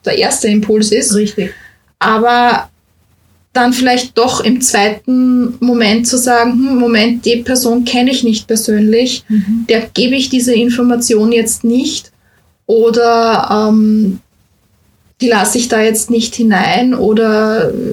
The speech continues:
Speaker 1: ich leite sie vielleicht an die geeignete Stelle
Speaker 2: Mhm.
Speaker 1: weiter. Das ist ja
Speaker 2: Mhm.
Speaker 1: auch schon Hilfe. Das wäre auf jeden Fall gut.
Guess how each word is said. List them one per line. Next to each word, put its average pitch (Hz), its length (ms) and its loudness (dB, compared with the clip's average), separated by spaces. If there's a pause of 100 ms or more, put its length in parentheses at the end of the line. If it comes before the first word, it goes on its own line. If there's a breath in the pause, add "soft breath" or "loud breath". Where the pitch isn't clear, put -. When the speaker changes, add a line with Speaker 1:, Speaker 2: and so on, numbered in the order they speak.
(120)
Speaker 1:
ich - 160 -2
leite 214 300 0
sie 262 160 -2
vielleicht 233 340 0
an 233 100 0
die 226 160 0
geeignete 226 540 0
Stelle 233 360 0
Speaker 2:
Mhm. 196 40 0
Speaker 1:
weiter. 185 300 -2
Das 208 180 -2
ist 220 160 0
ja 254 80 0
Speaker 2:
Mhm. 214 80 0
Speaker 1:
auch 240 120 0
schon 202 220 0
Hilfe. 208 440 0 (1600)
Das 220 280 -2
wäre 214 180 2
auf 208 100 -2
jeden 202 240 0
Fall 208 220 -2
gut. 208 260 -4